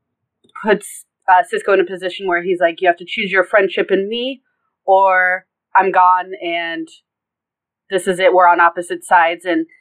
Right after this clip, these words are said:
that's hard for Sisko 'cause we don't know a huge amount about Sisko pre D S nine. We know,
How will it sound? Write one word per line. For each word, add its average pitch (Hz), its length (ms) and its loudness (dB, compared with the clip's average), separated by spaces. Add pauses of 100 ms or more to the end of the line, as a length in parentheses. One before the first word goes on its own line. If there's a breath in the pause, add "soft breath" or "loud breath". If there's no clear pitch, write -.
(160 soft breath)
that's 220 200 2
hard 208 240 0
for 208 80 -2
Sisko 202 440 -2
'cause 180 280 -4 (240)
we 233 140 0
don't 262 180 2
know 190 180 2
a 185 60 2
huge 196 600 -6
amount 175 340 2
about 185 260 0
Sisko 185 480 -2 (200)
pre 175 640 -8 (420)
D 196 140 0
S 175 180 2
nine. 160 260 2
We 170 140 0
know, 170 400 0